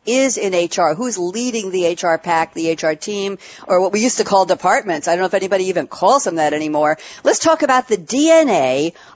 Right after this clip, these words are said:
of, I will go out on the limb here, the perfect H R person. First of all, do they ever get a seat at the C-level table? Is there a C-level title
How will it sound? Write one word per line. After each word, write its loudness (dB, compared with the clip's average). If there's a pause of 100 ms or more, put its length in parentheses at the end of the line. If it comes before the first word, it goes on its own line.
of, 4
I 2
will 2
go 2
out 4
on 2
the 0
limb 0
here, 0
the 4
perfect 0 (140)
H 0 (180)
R 4 (120)
person. -2 (180)
First 2
of 2
all, 4
do 0
they 2
ever 2
get 2
a 0
seat -10
at 0
the 2
C-level 0
table? 0
Is -2
there 0
a 0
C-level 0 (260)
title 0